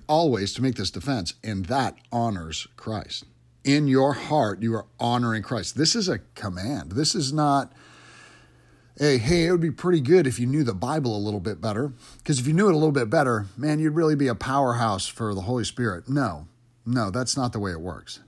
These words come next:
The Holy Spirit's the one who works in people's lives and gets them saved.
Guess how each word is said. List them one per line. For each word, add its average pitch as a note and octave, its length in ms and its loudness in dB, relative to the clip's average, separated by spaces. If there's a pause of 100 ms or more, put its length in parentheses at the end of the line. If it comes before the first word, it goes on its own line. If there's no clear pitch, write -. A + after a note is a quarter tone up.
(380)
The G2+ 60 -8
Holy F#3 220 6
Spirit's D3 400 0
the A2 80 -6
one G#2+ 220 -2
who G2 100 -2
works G2 360 -6
in E2 100 -8
people's F#2 360 -8
lives F2+ 320 -6
and E2 100 -10
gets E2 220 -8
them D#2 160 -12
saved. - 460 -12